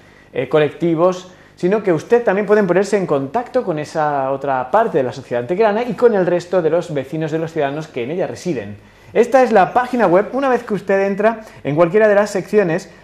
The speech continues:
automáticamente puede, si lo estima conveniente, eh, hacerse con la posibilidad de, eh, publicar cualquier tipo de noticia. Entrando dentro de cualquiera de los titulares que damos a conocer a lo largo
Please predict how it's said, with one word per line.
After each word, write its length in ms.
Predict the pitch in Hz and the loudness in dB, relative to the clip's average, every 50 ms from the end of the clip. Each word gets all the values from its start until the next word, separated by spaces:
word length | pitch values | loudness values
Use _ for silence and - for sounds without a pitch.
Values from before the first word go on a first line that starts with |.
| - | 0
automáticamente 840 | - 139 170 165 180 180 190 196 208 190 185 185 190 185 - 202 185 | 2 2 4 4 4 2 2 2 2 2 2 2 2 0 0 -2 -2
puede, 540 | - - 180 190 208 196 160 139 123 113 - - - - - - | 0 2 4 4 6 6 4 2 0 -4 -10 -18 -20 -20 -20 -20
si 220 | _ - 160 165 | _ -2 0 2
lo 140 | 151 151 147 | 4 4 4
estima 360 | 143 143 - 220 240 185 156 | 2 0 -2 -2 0 0 2
conveniente, 840 | 139 - 214 185 160 147 147 170 185 170 151 131 120 135 131 143 156 - - - - _ | 2 0 0 0 0 0 0 0 0 0 0 -2 -4 -4 -4 -4 -6 -10 -20 -20 -20 _
eh, 80 | - - | -4 0
hacerse 960 | 123 127 127 - 165 160 160 - - 196 190 190 185 175 151 139 135 123 - | 0 0 2 2 2 0 0 0 -2 0 2 4 4 4 2 2 -4 -8 -4
con 260 | - 147 160 185 190 | 0 0 0 2 4
la 220 | 165 170 190 196 - | 4 2 2 2 0
posibilidad 680 | 220 220 202 220 214 190 185 180 170 160 170 185 190 - - - - - - _ | -2 -2 -2 -2 -4 0 2 4 4 4 4 2 0 -6 -12 -18 -20 -20 -20 _
de, 500 | - 143 143 160 170 175 185 196 196 196 - | -8 -2 2 4 4 4 4 2 0 -2 -4
eh, 300 | 123 123 123 123 123 117 | -4 -2 0 -2 -2 -2
publicar 420 | 170 175 165 156 143 170 175 196 196 - | -2 -2 -2 0 0 0 0 0 -4 -2
cualquier 340 | - 160 147 139 - 247 | -2 -2 0 0 0 0
tipo 200 | - 202 160 165 | 0 -2 0 0
de 80 | 151 147 | 0 0
noticia. 460 | 139 131 117 120 113 - - 110 104 104 - - - - - - | -2 -4 -6 -8 -10 -8 -8 -8 -8 -10 -14 -18 -20 -20 -8 -2
Entrando 580 | 196 208 220 202 156 - 240 254 269 277 240 208 | -2 0 0 0 0 0 0 0 0 0 2 2
dentro 300 | 202 226 226 214 202 175 | 2 2 0 0 0 0
de 120 | 160 160 | 0 2
cualquiera 420 | 156 160 151 135 139 196 220 226 | 2 2 2 2 2 2 2 4
de 80 | 214 185 | 4 2
los 120 | 165 156 - | 0 0 -2
titulares 480 | - 156 143 147 165 185 185 175 160 | -6 -2 2 4 4 4 4 0 -2
que 140 | - - 156 | -2 -2 2
damos 280 | 147 160 196 226 214 196 | 4 4 2 2 -2 -4
a 80 | 185 | -2
conocer 480 | 156 165 156 147 - - 190 180 156 120 - - - - - | -2 -2 -4 -4 -2 2 2 2 2 0 -8 -14 -20 -10 -2
a 80 | - 135 | 0 2
lo 100 | 147 156 | 4 6
largo 600 | 160 170 180 180 175 185 185 175 165 160 156 | 4 4 4 4 4 4 4 4 4 2 -2